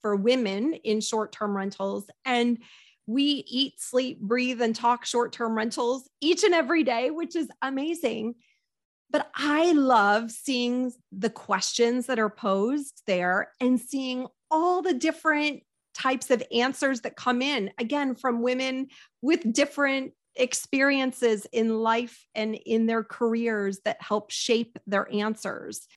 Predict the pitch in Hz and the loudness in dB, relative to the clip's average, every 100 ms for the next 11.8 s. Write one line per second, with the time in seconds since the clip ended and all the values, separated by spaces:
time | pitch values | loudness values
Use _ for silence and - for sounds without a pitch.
0 | 185 240 233 233 226 220 - 220 - - | -2 -2 2 0 2 -2 -4 -6 -6 -6
1 | 247 233 233 233 226 220 208 214 214 220 | 0 4 4 2 0 -2 0 0 0 2
2 | 233 269 - 233 196 - 240 247 247 208 | 0 -2 -4 -6 -6 -2 2 2 2 0
3 | 214 208 202 196 - - 196 - 226 226 | 0 0 0 0 -2 -10 -12 -2 2 2
4 | 208 - - - 202 202 - 202 - 208 | 0 -8 -12 -6 -4 -2 -4 -6 -6 -4
5 | 190 185 185 190 185 185 - _ _ _ | -4 -4 -6 -6 -6 -8 -14 _ _ _
6 | _ 220 214 214 208 208 - - 262 240 | _ -4 0 0 -2 -4 -8 -18 -14 -14
7 | - - 262 294 254 214 220 208 220 220 | -8 -4 2 2 4 4 4 4 2 2
8 | 220 220 214 208 202 202 - - 240 262 | 0 -4 -4 -4 -2 -2 -6 -6 -2 -2
9 | 196 220 - 208 208 - 247 269 254 - | -2 -6 -2 -2 -2 0 2 2 0 -4
10 | 202 208 190 - 190 190 - 202 208 196 | -6 -6 -6 -4 -4 -4 -6 -8 -6 -8
11 | - 190 190 180 - - - - | -8 -6 -6 -8 -14 -18 -20 -20